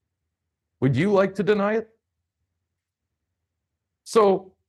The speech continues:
what do they do? They simply intimidate Peter and John and forbid them from speaking to anyone else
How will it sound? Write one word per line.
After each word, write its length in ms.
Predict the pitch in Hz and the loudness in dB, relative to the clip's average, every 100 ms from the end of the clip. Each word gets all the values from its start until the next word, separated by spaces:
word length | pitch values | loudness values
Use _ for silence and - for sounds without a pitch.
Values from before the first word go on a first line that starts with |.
| _ - | _ -2
what 120 | 202 | 2
do 60 | |
they 140 | 196 208 | 2 2
do? 280 | 113 101 - _ - | 0 -4 -10 _ -4
They 100 | 196 | -2
simply 380 | 202 175 190 | -2 -2 0
intimidate 500 | 175 - 202 175 147 | -2 0 0 0 -2
Peter 300 | - 175 170 | -4 -4 -2
and 100 | 156 | -2
John 240 | 139 160 175 | 0 -2 -2
and 160 | 156 | -4
forbid 300 | 165 147 165 | -4 -4 -2
them 140 | 170 175 | -2 -4
from 160 | 156 | -6
speaking 340 | 139 170 170 165 | -4 -4 -4 -2
to 60 | |
anyone 340 | 165 185 180 175 | -2 0 0 0
else 260 | 156 156 | 0 -2